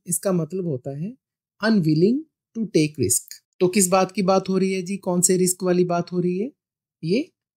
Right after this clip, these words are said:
इंट्रोड्यूस करवाने वाली बात हो रही है। A fortnight's acquaintance is certainly very little। सिर्फ फोर्टनाइट की किसी से जान पहचान हो जाए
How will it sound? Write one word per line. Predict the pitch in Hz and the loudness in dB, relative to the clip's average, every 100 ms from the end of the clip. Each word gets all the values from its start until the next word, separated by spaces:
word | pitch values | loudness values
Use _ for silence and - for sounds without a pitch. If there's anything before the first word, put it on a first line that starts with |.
| _ - | _ -6
इंट्रोड्यूस | 190 185 180 196 185 | 2 4 6 4 2
करवाने | 170 143 131 | 0 0 -2
वाली | 127 131 | -4 -2
बात | 185 147 107 | 0 0 -2
हो | 113 | -6
रही | 113 104 | -12 -16
है। | _ _ _ _ _ 196 | _ _ _ _ _ 0
A | |
fortnight's | 190 220 269 262 262 262 226 - | 4 4 2 2 -4 -2 -4 -2
acquaintance | 190 214 220 196 165 208 - - | -2 0 0 4 4 4 0 0
is | 220 - | 2 4
certainly | 185 151 165 170 220 175 | 4 4 2 2 0 0
very | 139 147 214 | 0 0 0
little। | 226 170 120 - _ _ _ _ - | 0 -4 -4 -14 _ _ _ _ 0
सिर्फ | - 247 254 - - - | 2 2 0 -4 -12 0
फोर्टनाइट | 196 202 214 220 202 | 2 2 0 -2 -4
की | 208 202 190 | -6 -6 -6
किसी | - 175 180 | -4 0 2
से | 185 | 2
जान | 170 156 160 | 0 -2 -2
पहचान | 175 170 165 160 | -2 -2 -2 -2
हो | 143 | -4
जाए | 127 156 | -4 -4